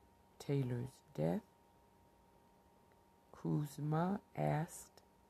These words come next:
Mattingly about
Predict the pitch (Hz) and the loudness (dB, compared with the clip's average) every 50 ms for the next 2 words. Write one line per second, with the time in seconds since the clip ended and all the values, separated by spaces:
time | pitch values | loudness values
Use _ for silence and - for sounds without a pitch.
0 | - - - - - - - - - 147 151 156 156 165 160 - - 156 151 151 | -20 -20 -20 -20 -20 -20 -20 -12 -6 -2 0 2 4 4 2 0 -2 -4 -2 -2
1 | 147 143 151 160 175 202 - - - - - - - - - - - - - - | 0 0 0 0 -2 -2 -6 -10 -20 -20 -20 -20 -20 -20 -20 -20 -20 -20 -20 -20
2 | - - - - - - - - - - - - - 127 127 120 113 - 131 143 | -20 -20 -20 -20 -20 -20 -20 -20 -20 -20 -20 -14 -10 -8 -8 -8 -4 -2 0 2
3 | 160 175 208 | 2 2 0